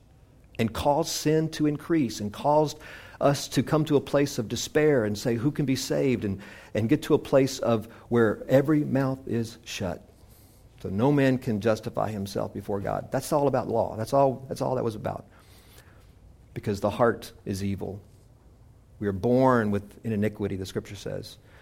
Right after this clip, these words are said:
when we came into this world. But now in him, we have a new heart. And we don't go back to the law to try to live our life. We ne-, we no longer serve after the letter of the law.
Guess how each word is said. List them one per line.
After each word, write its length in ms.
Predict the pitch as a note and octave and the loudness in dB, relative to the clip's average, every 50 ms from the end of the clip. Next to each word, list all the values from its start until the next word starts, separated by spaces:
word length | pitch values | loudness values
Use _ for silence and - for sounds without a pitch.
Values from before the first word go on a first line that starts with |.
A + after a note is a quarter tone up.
| - - - - - - | -20 -20 -20 -20 -18 -10
when 80 | - G2 | -6 -6
we 80 | G2 G2 | -6 -4
came 280 | - - A#2+ A#2 A2+ | -2 0 0 2 0
into 140 | A2 G2+ G#2 | 0 -2 -4
this 200 | G2+ G2 G2+ - | -4 -6 -6 -4
world. 400 | A2 G#2 G2+ G2+ G2 G2+ G2 - - - - - - - - - - - - - - - _ - - - - - _ _ - - | -2 -2 0 0 -2 -4 -6 -10 -18 -20 -20 -20 -20 -20 -20 -20 -20 -20 -20 -20 -20 -20 _ -20 -20 -20 -20 -20 _ _ -6 -2
But 320 | A2 G2+ G#2+ - - - - - - - _ - | -2 -2 -2 -4 -8 -14 -18 -20 -20 -20 _ -2
now 280 | - A2+ B2 A#2+ A#2 A#2+ | 0 2 2 2 2 0
in 200 | - B2+ A2+ A#2 | 0 0 0 -2
him, 580 | G#2 F2+ - D#3 D#3+ D3+ B2+ G#2 F#2 F#2 F#2 G2+ - - - _ - - - - - - _ _ _ _ - _ - _ _ - | -2 -2 -4 -2 -2 0 -2 -2 -2 -4 -6 -8 -10 -14 -20 _ -20 -20 -20 -20 -20 -20 _ _ _ _ -20 _ -20 _ _ -6
we 100 | A2 G#2+ | -6 -4
have 140 | G2 F#2+ F#2+ | -4 -4 -4
a 20 | |
new 160 | F#2+ F#2+ G2 | -6 -6 -6
heart. 260 | F#2+ F2 D#2+ - - - _ - - - - - - - - - - - - - - - - - - - - _ _ - - - - _ - - - - - - _ _ _ - - _ - - - - - - - - - - - - _ - - | -8 -10 -12 -14 -16 -20 _ -20 -20 -20 -20 -20 -20 -20 -20 -20 -20 -20 -20 -20 -20 -20 -20 -20 -20 -20 -20 _ _ -20 -20 -20 -20 _ -20 -20 -20 -20 -20 -20 _ _ _ -20 -20 _ -20 -20 -20 -20 -20 -20 -20 -20 -20 -20 -20 -20 _ -10 -6
And 140 | - G2 G2+ | -2 -2 0
we 60 | G#2+ | 2
don't 120 | A2 A2 | 2 2
go 80 | A#2 B2+ | 6 6
back 140 | B2 A#2+ - | 6 4 4
to 60 | - | 2
the 60 | B2+ | 2
law 240 | A2 G2+ G2+ G2+ G#2+ | 4 4 4 4 4
to 80 | G2+ | 0
try 160 | - - A2 G2+ | 0 0 0 2
to 60 | G2+ | 2
live 300 | G#2+ A2 B2+ C3+ B2+ B2 | 2 4 4 6 6 6
our 120 | B2+ B2+ | 6 4
life. 260 | C3+ D#3+ E3+ B2 - - | 4 4 2 2 0 0
We 60 | A#2 | 2
ne-, 180 | B2 C3+ D3+ D3+ | 4 4 2 4
we 140 | - C3+ C3+ | 2 2 4
no 160 | B2+ B2 A#2+ | 4 4 4
longer 340 | A#2+ B2+ C#3 E3+ F#3 G3+ G3 | 4 4 4 4 4 2 0
serve 540 | - - - - E3+ D#3 C3 B2 A#2 A2+ A#2 | 0 -2 -2 0 2 2 4 2 2 2 0
after 220 | G#2+ G#2+ - A#2 | -2 -2 -4 -4
the 120 | G2+ G#2+ | -2 0
letter 380 | G2+ G#2 G#2+ A2 A2+ A#2+ A#2+ A#2+ | 0 2 0 0 0 0 -2 -2
of 100 | A2 G2+ | -2 -2
the 120 | G2+ G#2+ | -2 0
law. 400 | G2+ G#2 B2 B2 G#2+ G2 G2+ G#2+ | 0 0 2 2 2 0 0 -4